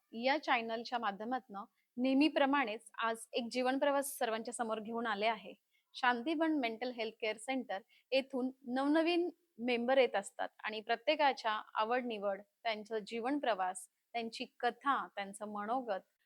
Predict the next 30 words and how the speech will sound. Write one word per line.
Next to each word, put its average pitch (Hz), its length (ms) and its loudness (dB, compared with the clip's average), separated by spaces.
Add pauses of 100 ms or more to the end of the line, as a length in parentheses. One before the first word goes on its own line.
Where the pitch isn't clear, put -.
(180)
आणि 269 200 2
त्यांचं 269 360 2
स्ट्रगल, 226 500 0 (840)
तर 220 200 -2 (100)
या 233 240 4
माध्यमातनं 269 580 4
आम्ही 285 160 2
मांडत 226 340 0
आहोत. 208 240 -4 (440)
प्रत्येकाचा 302 560 2
जीवन 254 360 2
प्रवास 247 340 -2
वेगवेगळा 226 420 2
असतो, 208 400 -4 (200)
कोणाचा 240 380 0
कष्टातून, 233 580 2
कोणाचा 233 460 0
आनंदातून. 196 600 -6 (420)
असाच 240 500 -2 (320)
एक 269 220 -2
जीवन 247 320 -2
प्रवास 226 380 0
तुमच्या 233 300 -4
समोर 202 300 -8 (120)
आम्ही 226 180 -8
मांडणार 202 360 -4
आहोत. 190 240 -8 (1200)
अ, 226 140 2
प्रथम, 269 380 6
अ, 220 680 2